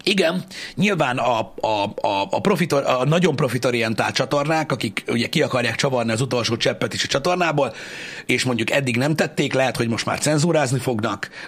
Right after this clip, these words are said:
ö, oda fognak figyelni ezekre a dolgokra, hogy minél több videó, minél több pénzt hozzon. Ez nyilvánvaló. Kérdés az a nézői oldalról, hogy érdemes-e, ö, ezt, ezt láttam így Twitteren, itt a,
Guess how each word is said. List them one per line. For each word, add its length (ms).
ö, 200
oda 200
fognak 280
figyelni 420
ezekre 300
a 40
dolgokra, 340
hogy 80
minél 320
több 180
videó, 280
minél 240
több 180
pénzt 240
hozzon. 300
Ez 140
nyilvánvaló. 460
Kérdés 460
az 300
a 40
nézői 440
oldalról, 460
hogy 200
érdemes-e, 1040
ö, 260
ezt, 200
ezt 160
láttam 340
így 120
Twitteren, 420
itt 160
a, 160